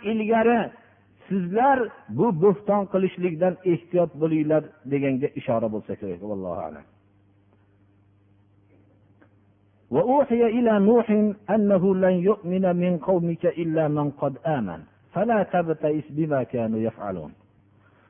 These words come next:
Nuh alayhissalom uzoq vaqt Allohning yo'liga da'vat qildilar.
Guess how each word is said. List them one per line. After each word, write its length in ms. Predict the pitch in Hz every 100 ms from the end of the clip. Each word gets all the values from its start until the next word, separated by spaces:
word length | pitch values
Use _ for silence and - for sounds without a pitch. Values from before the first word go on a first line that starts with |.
| _ -
Nuh 260 | 147 240
alayhissalom 840 | 226 196 214 202 208 185 190 196 190 -
uzoq 380 | - 160 185 214
vaqt 380 | 156 160 170 - - _ _ _ _ _ -
Allohning 480 | 156 170 151 160
yo'liga 280 | 165 151 147
da'vat 380 | 143 143 147 151
qildilar. 400 | - 120 95 80